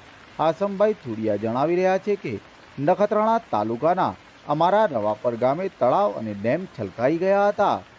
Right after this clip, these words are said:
અને નાગવીરી ગામની ખારી નદી બે કાંઠે વહેતી થઈ હતી,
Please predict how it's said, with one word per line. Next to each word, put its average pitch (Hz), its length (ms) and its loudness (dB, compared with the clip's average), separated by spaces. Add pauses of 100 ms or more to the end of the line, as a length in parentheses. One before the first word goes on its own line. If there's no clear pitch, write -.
(260)
અને 135 220 -2
નાગવીરી 180 600 0
ગામની 107 420 -6 (160)
ખારી 139 240 0
નદી 180 400 -4 (340)
બે 165 240 2
કાંઠે 190 380 -4
વહેતી 104 380 -4
થઈ 151 280 -4
હતી, 180 360 -2